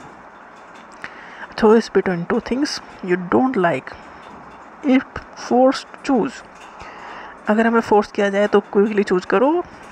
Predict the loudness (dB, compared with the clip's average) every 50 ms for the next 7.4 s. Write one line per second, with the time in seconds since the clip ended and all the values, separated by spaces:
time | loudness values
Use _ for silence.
0 | -8 -2 0 0 0 0 -2 -2 -2 -2 -4 -4 -8 -18 -12 -4 0 0 0 0
1 | 0 -4 -2 0 0 2 2 0 0 0 0 0 0 0 0 2 2 0 0 0
2 | -2 -2 -2 -4 -4 -2 -2 -2 -2 -2 -2 -2 -2 0 2 2 2 2 2 -2
3 | -6 -18 -14 -10 -6 -4 0 4 4 4 4 2 0 -2 -2 0 0 0 0 0
4 | -2 0 0 0 0 0 0 -4 -6 -8 -18 -20 -20 -20 -20 -20 -20 -20 -20 -20
5 | -20 -20 -20 -20 -20 -20 -20 -20 -10 -6 -2 2 2 2 4 4 4 4 4 4
6 | 0 -4 -4 -2 0 0 0 0 0 0 0 0 2 2 2 4 4 2 0 0
7 | -2 -4 -6 -6 -6 -6 -6 -8